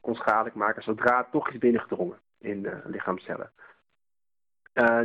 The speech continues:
die blijven eigenlijk het langst goed. Maar die zijn ook wat moeilijker aan te triggeren, dus, eh, door een infectie. Als je nauwelijks ziek bent geweest, zijn die misschien wat minder aanwezig. Bij een vaccin kijken ze heel erg naar die antistoffen, maar als het goed is, maakt een vaccin ook wel die,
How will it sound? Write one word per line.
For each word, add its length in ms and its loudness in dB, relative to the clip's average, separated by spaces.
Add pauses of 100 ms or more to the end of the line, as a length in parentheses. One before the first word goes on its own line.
(100)
die 120 6
blijven 260 6
eigenlijk 160 2 (140)
het 0 -
langst 400 4
goed. 340 -14 (800)
Maar 220 2
die 100 -8
zijn 160 2
ook 80 2
wat 120 2
moeilijker 420 2
aan 220 -2
te 340 2
triggeren, 580 2
dus, 200 -16
eh, 160 0
door 140 -2
een 80 -2
infectie. 440 -2
Als 100 -10
je 240 2
nauwelijks 440 2
ziek 140 -8
bent 120 -4
geweest, 320 2
zijn 140 -6
die 80 -6
misschien 240 -10
wat 120 -10
minder 220 -6
aanwezig. 460 -6 (460)
Bij 160 4
een 100 -2
vaccin 720 2 (120)
kijken 320 2
ze 60 -14
heel 80 0
erg 80 -4
naar 100 0
die 100 4
antistoffen, 640 0
maar 100 4
als 80 0
het 100 -8
goed 180 -6
is, 100 -20
maakt 300 -2
een 60 -12
vaccin 420 -2
ook 140 0
wel 120 0
die, 220 -8